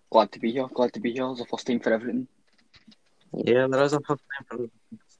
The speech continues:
Speaker 3: We've also lost a, a member as well, but he'll
Speaker 2: Unfortunately, yes. Back,
Speaker 3: Yeah,
Speaker 2: be back for the
Speaker 3: unfortunately.
Speaker 2: next, the next rendition of this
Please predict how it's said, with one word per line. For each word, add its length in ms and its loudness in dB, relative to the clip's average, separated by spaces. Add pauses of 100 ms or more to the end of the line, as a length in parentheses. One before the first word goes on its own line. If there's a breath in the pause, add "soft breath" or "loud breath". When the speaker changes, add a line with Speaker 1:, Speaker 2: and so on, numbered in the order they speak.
Speaker 3:
We've 120 2
also 300 6
lost 380 6
a, 60 0 (220)
a 100 2
member 560 2
as 80 -4
well, 300 0 (360 loud breath)
but 140 8
he'll 220 8
Speaker 2:
Unfortunately, 680 0
yes. 200 -20 (680)
Back, 200 6
Speaker 3:
Yeah, 300 8
Speaker 2:
be 80 2
back 240 -2
for 140 -2
the 60 0
Speaker 3:
unfortunately. 40 -2
Speaker 2:
next, 320 -10 (240)
the 80 -12
next 440 -14 (380)
rendition 680 4 (140)
of 120 -2
this 460 -4